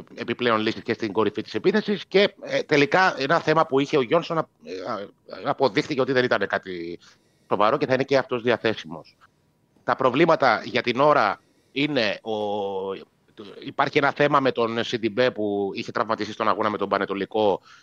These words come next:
δεν έχει επιστρέψει, είναι ο μοναδικός ποδοσφαιριστής από τους πρόσφατους, ε, τραυματίες που δεν έχει επιστρέψει. Ε, είναι το θέμα του Βίντα που θεωρώ ότι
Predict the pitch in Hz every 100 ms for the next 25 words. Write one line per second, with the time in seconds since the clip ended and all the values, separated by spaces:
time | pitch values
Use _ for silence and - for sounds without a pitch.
0 | _ 98 127 120 107 98 87 98 107 -
1 | 120 85 110 113 113 104 107 110 104 92
2 | 95 92 101 95 - - _ _ _ _
3 | _ _ _ 110 101 92 - - - 113
4 | 117 - 92 - 90 - 92 80 95 80
5 | 90 98 90 82 - 95 92 92 92 85
6 | 87 - 139 156 190 175 - - _ _
7 | - 135 143 131 165 165 151 156 156 143
8 | 135 156 147 131 123 131 - _ _ _
9 | - 135 131 131 160 143 107 - 139 -
10 | 147